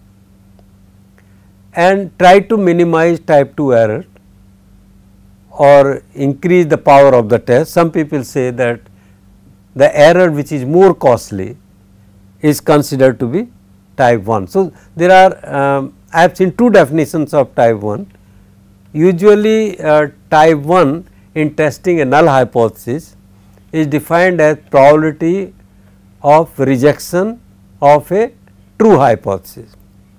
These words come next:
Or you can, uh, another way of defining this is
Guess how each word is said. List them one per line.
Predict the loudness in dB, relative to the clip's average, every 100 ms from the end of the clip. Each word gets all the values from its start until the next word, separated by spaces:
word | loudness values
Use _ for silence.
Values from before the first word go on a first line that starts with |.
| _ _ _ _ _ _ _ _ _ _ _ _ 2
Or | 4 4 2 -8 _ -10
you | -6 0
can, | 2 0 -4 -16 _ _ _
uh, | -2 0 -2 -6 _ _ _ -4
another | 2 4 4 2
way | 2 2
of | 2 -2 -8
defining | -6 -2 -2 -2 -4 -6
this | -6 -6
is | -8